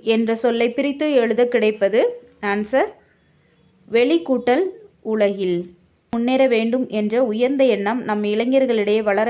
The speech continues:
வேண்டும் என்று கூறியவர் யார்? ஆன்சர் பெரியார். திரள் என்ற சொல்லின் பொருள் என்ன? ஆன்சர் திரட்சி.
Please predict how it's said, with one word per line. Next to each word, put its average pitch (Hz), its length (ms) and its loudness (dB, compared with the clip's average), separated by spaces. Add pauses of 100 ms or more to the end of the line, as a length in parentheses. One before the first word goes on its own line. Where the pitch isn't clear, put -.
(100)
வேண்டும் 214 280 -2
என்று 208 240 -6
கூறியவர் 208 540 -4
யார்? 202 220 -4 (1040)
ஆன்சர் 214 400 -2 (1500)
பெரியார். 185 560 2 (1400)
திரள் 330 300 2 (200)
என்ற 240 160 2 (160)
சொல்லின் 254 360 2 (100)
பொருள் 247 280 2 (160)
என்ன? 202 160 -2 (1000)
ஆன்சர் 202 400 -2 (1800)
திரட்சி. 302 560 0